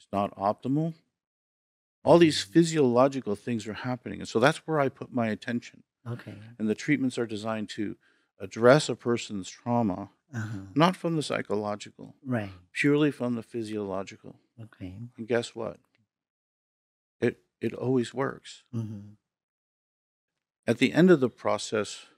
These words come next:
Speaker 1: um, I've worked with many people who have complex P T S D.
Speaker 2: Okay.
Speaker 1: That's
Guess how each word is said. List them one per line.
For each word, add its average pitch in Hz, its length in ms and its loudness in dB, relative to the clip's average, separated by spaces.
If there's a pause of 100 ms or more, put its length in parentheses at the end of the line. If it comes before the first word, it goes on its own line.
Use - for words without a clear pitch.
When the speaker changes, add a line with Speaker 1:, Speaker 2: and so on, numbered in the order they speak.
(380)
Speaker 1:
um, 101 280 -8 (760)
I've 120 140 4
worked 147 200 6
with 139 140 -2
many 123 320 6
people 120 440 -2
who 110 240 -4
have 101 360 -6 (800)
complex 123 580 2
P 107 200 -4
T 101 200 -14
S 98 180 -12
D. - 320 -16 (180)
Speaker 2:
Okay. - 260 -20
Speaker 1:
That's 113 400 2